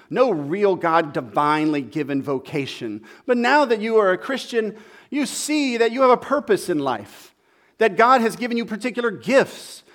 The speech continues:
that are for a, a particular niche in the kingdom of God. And isn't that wonderful to see? Yeah, that's wonderful to see. You see that with the light of the Word of God given to you by the Spirit of God. But not only do you see more of yourself in the good sense, you also do see more of the dirt and the grime and the,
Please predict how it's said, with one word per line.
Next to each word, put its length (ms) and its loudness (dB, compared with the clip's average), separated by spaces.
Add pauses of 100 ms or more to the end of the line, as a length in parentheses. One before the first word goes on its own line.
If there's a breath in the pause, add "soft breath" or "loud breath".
(140 soft breath)
that 160 4
are 60 4
for 200 2
a, 200 4 (120)
a 80 0
particular 500 -2
niche 480 0
in 120 -2
the 80 2
kingdom 380 -2
of 140 -2
God. 300 4
And 100 -4
isn't 200 -4
that 160 2
wonderful 400 -2
to 60 -2
see? 400 -6 (680 soft breath)
Yeah, 180 -8
that's 220 -4
wonderful 360 -2
to 60 0
see. 180 -6
You 140 -4
see 400 2
that 320 6
with 300 2 (240 loud breath)
the 100 4
light 520 6
of 320 2
the 80 4
Word 320 4
of 120 0
God 320 0
given 200 0
to 40 -4
you 120 0
by 120 0
the 100 -4
Spirit 360 -12
of 160 -8
God. 240 -2 (220 loud breath)
But 100 -2
not 180 2
only 200 4
do 80 -2
you 80 0
see 200 -4
more 440 4
of 160 0
yourself 560 0
in 80 -2
the 80 -4
good 260 -8
sense, 340 -6
you 120 -2
also 260 2
do 160 -8
see 280 -10
more 300 -2
of 80 -4
the 80 0
dirt 360 -4
and 100 -6
the 60 -8
grime 580 -4
and 80 -4
the, 280 -14